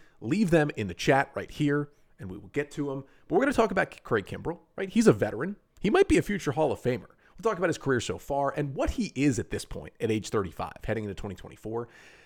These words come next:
Then we'll chat about, you know, how he will be used by the Orioles, 'cause the O's certainly have an opening at closer with Felix Bautista out for all of next season after Tommy John surgery.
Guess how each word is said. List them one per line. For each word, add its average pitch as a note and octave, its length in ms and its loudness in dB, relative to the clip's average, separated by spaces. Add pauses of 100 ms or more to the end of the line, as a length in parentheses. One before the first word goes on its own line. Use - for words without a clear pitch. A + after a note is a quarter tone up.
(160)
Then A3 160 6
we'll D4 100 4
chat A#3+ 220 6
about, F#3+ 420 2
you C#3 80 -4
know, B2 220 -4 (120)
how E3+ 260 0
he F#3 100 -4
will G3 120 -2
be D#3 120 -2
used A#2+ 380 -6
by G2 160 2
the A#2+ 140 -2
Orioles, - 440 -8
'cause C3 160 -2
the C3+ 100 0
O's D3 160 2
certainly F3 360 2
have B2+ 160 4
an B2+ 80 2
opening B2 260 0
at G2+ 80 -4
closer B2+ 460 -4 (200)
with - 180 0
Felix G#2 280 0
Bautista A#2 680 -6 (300)
out G2 180 -4
for G2 160 0
all F#2 120 0
of F2+ 100 -8
next F2+ 220 -10
season G2+ 260 -4
after F#2 180 -4
Tommy G2+ 260 -6
John G3+ 260 4
surgery. - 440 -8